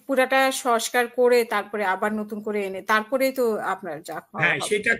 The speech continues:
Speaker 2: সেটা ইনশাল্লাহ শুরু হয়ে গেছে already, আপিল বিভাগে, হাইকোর্ট বিভাগও হবে। আমরাও দাবি জানিয়েছি, মাননীয় প্রধান বিচারপতি অ-, তিনিও এই বারের দি-,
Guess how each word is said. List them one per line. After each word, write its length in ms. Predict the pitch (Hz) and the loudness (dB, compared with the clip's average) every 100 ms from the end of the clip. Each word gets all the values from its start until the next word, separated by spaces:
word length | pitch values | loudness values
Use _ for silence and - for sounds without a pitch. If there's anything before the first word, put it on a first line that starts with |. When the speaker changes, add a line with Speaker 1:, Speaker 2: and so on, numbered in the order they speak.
| - | -4
Speaker 2:
সেটা 300 | 160 196 196 208 | -4 -2 0 0
ইনশাল্লাহ 380 | 185 180 170 | 0 -4 -4
শুরু 260 | 151 156 147 | -6 -4 -2
হয়ে 180 | 151 170 | -2 -2
গেছে 260 | 160 - | -6 -6
already, 360 | 139 135 135 139 | -4 -2 -2 -4
আপিল 300 | 123 - 127 | -6 -6 -6
বিভাগে, 340 | 135 135 175 | -6 -6 -8
হাইকোর্ট 360 | 120 107 113 127 | -8 -10 -8 -6
বিভাগও 380 | 123 127 131 135 | -4 -2 -2 -4
হবে। 280 | 107 98 131 | -6 -10 -8
আমরাও 400 | 98 101 127 127 _ _ | -8 -6 -6 -6 _ _
দাবি 320 | 95 98 107 - | -12 -10 -12 -12
জানিয়েছি, 500 | 101 92 107 107 - 147 _ _ _ - | -10 -8 -10 -12 -16 -20 _ _ _ -12
মাননীয় 320 | 104 107 110 | -10 -8 -8
প্রধান 320 | - 107 113 | -8 -6 -6
বিচারপতি 540 | 113 117 123 - 123 123 | -6 -6 -6 -8 -10 -8
অ-, 220 | 95 - _ _ _ _ _ _ _ _ _ | -8 -14 _ _ _ _ _ _ _ _ _
তিনিও 340 | 107 110 127 135 | -10 -4 -2 -2
এই 260 | 110 117 | -4 -6
বারের 420 | 92 101 113 95 | -2 0 0 -2
দি-, 80 | 80 | -14